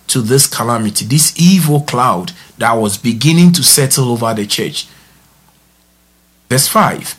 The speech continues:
"Peter was therefore kept in prison, but constant prayer was offered to God for him by the church."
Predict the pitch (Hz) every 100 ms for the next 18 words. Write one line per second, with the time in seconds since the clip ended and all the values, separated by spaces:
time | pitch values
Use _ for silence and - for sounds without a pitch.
0 | - 233 277 277 247 160 123 156 175 160
1 | 147 160 147 - 123 - 175 170 101 101
2 | - - _ _ _ 104 92 143 151 -
3 | - - 202 247 240 - 233 233 - 202
4 | 180 82 - - _ _ - 135 139 -
5 | - 208 220 - 113 117 - - 110 131
6 | 135 139 - 123 - 185 117 110 107 _
7 | _ - 104 113 110 - 143 - -